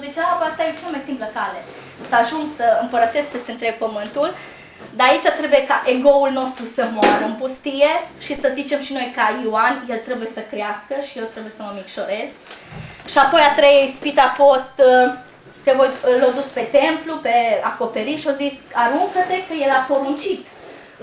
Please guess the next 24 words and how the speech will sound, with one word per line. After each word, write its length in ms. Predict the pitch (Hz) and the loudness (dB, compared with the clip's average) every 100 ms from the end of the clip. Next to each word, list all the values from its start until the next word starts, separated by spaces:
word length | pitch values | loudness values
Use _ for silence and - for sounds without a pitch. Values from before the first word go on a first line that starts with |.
| 415 392 | 0 0
îngerilor 500 | 254 226 247 226 226 - | -2 -4 -6 -6 -8 0
să 100 | 247 247 233 - - | 2 2 0 -8 -8
te 80 | 302 - | -8 0
poarte 360 | 381 - 247 240 | 4 4 4 -2
pe 100 | 247 233 | -4 -2
brațe, 340 | 311 381 339 269 262 | 4 4 4 0 -6
să 60 | 277 | -6
nu-ți 420 | 311 302 - 294 | -4 -6 -8 -4
lovești 240 | 269 320 311 | 0 0 0
niciun 200 | 294 269 | -2 -2
picior.” 460 | 214 - 302 339 392 - - - - - - | -6 0 4 6 6 0 -12 -20 -20 -20 -10
Și 60 | - | -2
atunci, 420 | 254 311 311 294 | -2 2 0 0
uh, 80 | 311 254 262 | -6 -2 -2
Iisus 320 | 254 - 277 | -2 -8 -8
îi 160 | 269 247 | -8 -8
zice, 180 | 269 269 240 233 | -8 -6 -6 -6
„Este 180 | - 269 - | -8 -12 -8
scris 380 | 311 311 381 392 - | -4 0 -2 -2 0
să 60 | 294 277 | 2 2
nu 120 | 294 269 | 0 -4
ispitești 500 | - 240 - 269 277 | -10 -10 0 0 0
pe 80 | 240 254 | -4 -4
Domnul 220 | 262 | -4